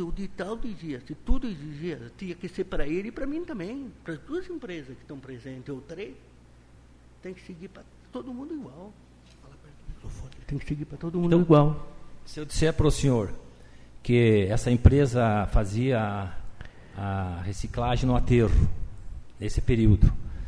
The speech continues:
Speaker 2: da investigação, e, e fazia a coleta de, no valor de quarenta mil.
Speaker 1: É.
Speaker 2: É, o senhor acha, na sua visão e no seu, no seu caminho de, nesse segmento aí,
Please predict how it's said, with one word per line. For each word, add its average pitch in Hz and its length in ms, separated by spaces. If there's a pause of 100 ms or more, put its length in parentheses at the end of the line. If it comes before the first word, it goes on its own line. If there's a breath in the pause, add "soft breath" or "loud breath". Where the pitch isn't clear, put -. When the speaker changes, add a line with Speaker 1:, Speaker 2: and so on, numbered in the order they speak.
(160 loud breath)
Speaker 2:
da - 80
investigação, 104 760 (360 loud breath)
e, 107 840 (240)
e 98 360 (340)
fazia 107 920
a 101 80
coleta 117 360
de, 107 400
no 104 100
valor 107 260
de 113 80
quarenta 123 500
mil. 104 240 (340)
Speaker 1:
É. 120 160 (1120 loud breath)
Speaker 2:
É, 101 680 (340)
o - 80
senhor 123 240
acha, 110 300
na 107 140
sua 101 480 (160)
visão 113 500
e - 20
no 101 140
seu, 101 420 (180)
no - 60
seu - 160
caminho 107 440
de, 90 180 (100)
nesse 90 280
segmento 104 500
aí, 117 240